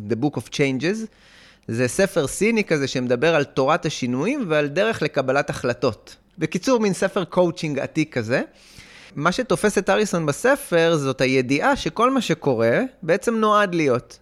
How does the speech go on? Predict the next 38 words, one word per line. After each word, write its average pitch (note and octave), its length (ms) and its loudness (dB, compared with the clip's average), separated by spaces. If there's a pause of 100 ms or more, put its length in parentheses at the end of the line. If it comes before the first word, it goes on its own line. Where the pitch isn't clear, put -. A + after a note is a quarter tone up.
אין A3 160 0
כזה G#3 200 0
דבר D#3+ 220 2
צירוף D#3 380 0
מקרים. B2 480 -4 (260)
לכל A3+ 320 2
דבר F#3 240 2
יש D#3 140 -2
תכלית, A3+ 540 -2 (720)
ואם F3+ 280 0
זה B3 120 -2
ככה, A#3+ 560 2
אז D3+ 140 2
כל D4 220 2
מה D4+ 80 2
שהוא A3 180 2
יעשה A3 260 2
הוא G3+ 120 0
נכון. G#2+ 400 -2 (160)
אז B2+ 240 -2
איך E3+ 120 2
הוא F3+ 200 4
בודק D3 420 2
את - 120 -6
העניין B2+ 380 2
הזה? F3 240 0 (720)
הוא F3 120 0
בוחר A#3 280 4
ספר A3 380 2
אקראי F3 440 2
ממדף D3 400 0
הספרים C3+ 720 0 (280)
אצל, B2+ 460 0
אה, B2+ 160 2
הוריו, B2 440 2 (340)
ופותח B3+ 640 -2
בעמוד C4 300 0
אקראי. F3 380 -4